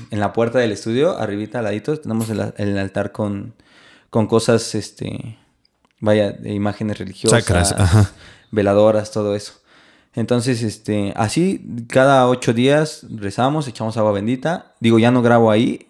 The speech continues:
Speaker 1: Digo, afortunadamente, podríamos decirlo, ya no es que grabe yo ahí en mi casa. Este, pero ahora yo creo que me lo llevé a donde grabo, porque ahí donde grabamos, eh, es un estudio, son dos, dos habitaciones, una es donde grabamos y la otra es ahí, sala de ensayos.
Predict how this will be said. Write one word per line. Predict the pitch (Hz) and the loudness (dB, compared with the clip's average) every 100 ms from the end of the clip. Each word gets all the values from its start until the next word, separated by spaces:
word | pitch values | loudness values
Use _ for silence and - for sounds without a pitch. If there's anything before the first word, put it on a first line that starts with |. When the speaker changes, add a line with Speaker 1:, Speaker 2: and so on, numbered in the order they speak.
| - | -12
Speaker 1:
Digo, | 117 107 101 | -6 -2 -2
afortunadamente, | 101 - 98 101 113 127 123 123 123 | -2 -4 -6 -4 -2 0 0 -2 -4
podríamos | 107 104 110 107 | -4 -2 -2 0
decirlo, | - 131 151 | 2 4 4
ya | 120 | 4
no | 127 | 4
es | 120 | 2
que | - 113 | 0 2
grabe | 113 117 113 | 4 4 2
yo | 107 | 2
ahí | 107 110 | 0 0
en | 107 | -2
mi | |
casa. | 107 117 135 185 - - - - _ - | 0 -2 -2 -6 -10 -20 -20 -20 _ -8
Este, | 107 101 - - 104 101 104 113 - | -6 -6 -10 -4 -2 0 -2 -8 -8
pero | 113 107 | 0 2
ahora | 107 110 | 4 2
yo | 107 | 0
creo | 113 - | -4 -6
que | 107 | -4
me | |
lo | 98 | -2
llevé | 101 98 101 101 | -2 -2 0 0
a | 98 | 0
donde | 98 101 | -4 -2
grabo, | 104 151 156 | 2 2 2
porque | 117 107 - 101 101 101 _ _ _ | -2 -8 -6 -6 -6 -10 _ _ _
ahí | 107 110 | 0 2
donde | 123 120 | 4 4
grabamos, | 107 104 110 151 - _ - | 4 4 2 0 -6 _ -10
eh, | 110 101 | -6 -6
es | 98 - | -6 -8
un | 107 | -8
estudio, | 104 - 110 147 | -8 -6 -4 -4
son | 147 107 | -4 -4
dos, | 104 - - _ | -4 -8 -18 _
dos | 110 104 | -10 -4
habitaciones, | 113 107 107 - 120 160 | -2 -2 -4 -6 -4 -4
una | 113 107 | -6 -6
es | |
donde | 101 101 | -4 -4
grabamos | 104 107 123 135 | 0 0 0 -2
y | |
la | 107 | -6
otra | 101 | -8
es | 104 | -6
ahí, | 107 107 - | -2 -2 -4
sala | - 107 | -4 -2
de | 107 | -2
ensayos. | 104 117 147 180 | -2 -2 -2 -4